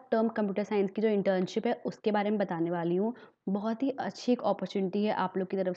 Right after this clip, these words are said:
से, आर्यभट्ट research institute की तरफ से आप लोग को ये मौका मिल रहा है, जिसमें अगर आप लोग पढ़ रहे हैं या आप लोग ने pass कर लिया है बीटेक या एमटेक,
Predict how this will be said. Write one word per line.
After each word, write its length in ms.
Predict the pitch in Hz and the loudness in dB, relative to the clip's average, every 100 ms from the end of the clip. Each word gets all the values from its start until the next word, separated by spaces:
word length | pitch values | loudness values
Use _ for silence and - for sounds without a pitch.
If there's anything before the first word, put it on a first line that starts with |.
| - | 0
से, 100 | 226 | -2
आर्यभट्ट 720 | - 190 185 175 170 220 226 | 2 2 4 2 0 -2 0
research 320 | 202 202 202 | -2 0 0
institute 440 | 208 190 - 202 190 | 0 -2 0 -2 -2
की 80 | - | -2
तरफ 220 | 190 185 | -2 -2
से 140 | 202 | -2
आप 160 | 214 - | -2 -2
लोग 100 | 185 | -4
को 80 | 196 | 0
ये 100 | 190 | 2
मौका 360 | 185 170 - 180 | 2 -2 0 2
मिल 220 | 180 190 | 4 4
रहा 140 | 190 | 2
है, 160 | 180 240 - - - - | 0 -2 -8 -20 -18 -2
जिसमें 400 | 214 220 247 262 | 0 2 0 0
अगर 180 | 202 208 | -2 -2
आप 160 | 208 - | -2 -2
लोग 100 | 233 - _ - | -4 -4 _ 2
पढ़ 180 | 214 | 4
रहे 280 | 226 226 226 | 6 4 2
हैं 220 | 214 233 254 - _ 190 | 2 -2 -4 -18 _ 2
या 260 | 185 240 | 6 8
आप 300 | 262 233 226 | 6 4 2
लोग 140 | 240 240 | 4 4
ने 100 | 254 | 2
pass 420 | - 196 220 - | 0 0 0 0
कर 120 | 226 | 0
लिया 220 | 214 220 | 4 4
है 60 | 233 | 4
बीटेक 520 | 175 196 185 220 220 202 | 4 2 4 2 2 0
या 200 | 202 - | -2 0
एमटेक, 420 | 190 196 185 233 | 0 0 0 -4